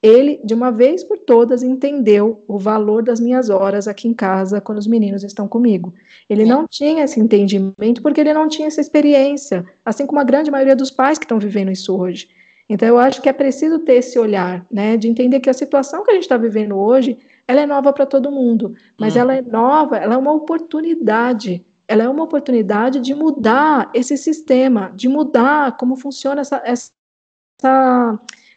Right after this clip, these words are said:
Speaker 1: esse, esse modo de operar dentro de casa, dentro de uma família, de um núcleo familiar.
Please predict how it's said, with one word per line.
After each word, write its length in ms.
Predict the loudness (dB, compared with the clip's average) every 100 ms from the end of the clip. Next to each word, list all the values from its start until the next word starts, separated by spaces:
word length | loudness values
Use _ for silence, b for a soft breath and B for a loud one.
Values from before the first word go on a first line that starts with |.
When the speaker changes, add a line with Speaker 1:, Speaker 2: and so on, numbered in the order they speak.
| B
Speaker 1:
esse, 540 | -2 0 0 2 2 0
esse 160 | -2 0
modo 220 | 0 0
de 60 |
operar 440 | -2 2 2 2 -2
dentro 240 | -2 -4
de 100 | -8
casa, 420 | -6 -4 -2 0
dentro 220 | 0 -2 0
de 60 |
uma 120 | -2
família, 460 | 0 2 2 4 4
de 120 | 2
um 80 | 2
núcleo 280 | 2 0 -4
familiar. 520 | -2 2 2 2